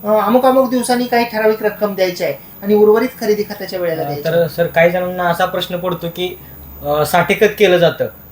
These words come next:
Speaker 2: परंतु तो व्यवहार भविष्यात होत नाही. मग जो साठे खत करतेवेळी जी रक्कम दिलेली असते,
Speaker 1: हम्म.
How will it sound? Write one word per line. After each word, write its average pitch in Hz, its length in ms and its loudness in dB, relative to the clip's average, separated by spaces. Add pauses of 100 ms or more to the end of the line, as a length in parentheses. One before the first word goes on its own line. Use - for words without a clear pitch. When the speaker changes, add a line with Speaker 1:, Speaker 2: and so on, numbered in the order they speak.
(120)
Speaker 2:
परंतु 180 360 2
तो 208 240 6
व्यवहार 196 360 4
भविष्यात 196 480 0
होत 202 220 4
नाही. 151 180 -4 (400)
मग 170 80 -6
जो 190 240 0
साठे 190 400 0
खत 202 180 2 (240)
करतेवेळी 202 420 4
जी 208 160 2
रक्कम 220 380 2
दिलेली 208 280 4
असते, 165 440 -6
Speaker 1:
हम्म. 147 160 -16